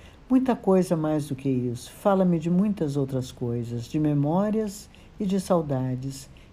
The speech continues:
e de coisas que nunca foram. Nunca ouviste passar o vento. O vento só fala do vento. O que lhe ouviste foi mentira, e a mentira está em ti.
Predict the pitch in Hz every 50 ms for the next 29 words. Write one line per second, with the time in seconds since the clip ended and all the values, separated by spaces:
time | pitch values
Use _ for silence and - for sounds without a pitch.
0 | - - 196 208 214 - - 226 214 202 214 196 190 - - - 202 190 185 190
1 | 196 220 226 208 - 143 131 - - - 113 110 110 110 110 113 113 110 113 -
2 | - - - - - - - - - - - - 233 269 277 269 269 247 220 185
3 | 170 202 220 214 196 - - - - 143 - 165 156 151 - - 156 143 139 139
4 | 135 127 127 120 113 113 113 113 - - 120 123 117 131 165 190 202 202 190 -
5 | - - - 208 190 190 - - - 180 196 208 208 208 196 196 233 233 220 -
6 | 139 139 143 135 - - - 135 123 120 - 160 151 - - 254 226 202 175 147
7 | 131 123 120 120 131 175 208 214 196 - - - 139 127 131 - - - - -
8 | - - 254 262 254 262 262 233 - - - 196 208 220 202 160 135 127 - -
9 | 196 226 226 214 202 175 147 143 - - 208 226 240 202 175 143 131 135 - -
10 | - - - - - - 214 202 - - - - - 165 160 170 180 180 - -
11 | - - 214 214 208 196 - - - - 151 143 143